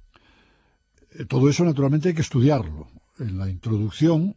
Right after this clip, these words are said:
tendrán ustedes que estudiar cómo evoluciona la regulación de esa relación jurídica individual de trabajo, que por supuesto no existe mientras hay esclavitud, como es natural, porque, eh, el esclavo trabaja para el dueño como consecuencia de una relación de derecho patrimonial.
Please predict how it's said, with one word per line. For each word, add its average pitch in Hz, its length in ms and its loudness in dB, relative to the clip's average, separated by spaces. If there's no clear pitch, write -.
tendrán 110 340 -2
ustedes 139 360 -2
que 127 120 -4
estudiar 139 540 0
cómo 180 340 4
evoluciona 131 840 0
la 117 220 0
regulación 143 760 -2
de 123 140 0
esa 151 180 0
relación 135 440 0
jurídica 120 440 0
individual 107 400 2
de 113 60 2
trabajo, 90 400 -6
que 143 100 2
por 131 160 0
supuesto 123 360 0
no 143 100 2
existe 156 380 0
mientras 113 360 2
hay 135 120 4
esclavitud, 110 560 2
como 107 240 4
es 98 60 2
natural, 101 420 0
porque, 110 440 0
eh, 101 480 -8
el 98 80 -4
esclavo 127 480 2
trabaja 101 340 2
para 123 160 2
el 139 80 2
dueño 156 380 2
como 123 220 2
consecuencia 117 640 0
de 143 100 2
una 143 120 2
relación 147 420 0
de 151 80 2
derecho 135 240 0
patrimonial. 113 720 0